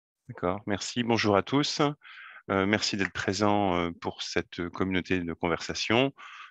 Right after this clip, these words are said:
Donc, je m'appelle Jean-Christophe, je suis bimanager en infrastructure dans le groupe cetec, un groupe d'ingénierie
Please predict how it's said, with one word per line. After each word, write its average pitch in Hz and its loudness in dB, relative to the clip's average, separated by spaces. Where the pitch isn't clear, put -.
Donc, 101 -2
je 113 -2
m'appelle 113 4
Jean-Christophe, 110 0
je - -6
suis 101 -8
bimanager 98 0
en 95 0
infrastructure - -2
dans 95 2
le 101 2
groupe 98 -2
cetec, 98 0
un 95 -2
groupe 92 -4
d'ingénierie 87 -2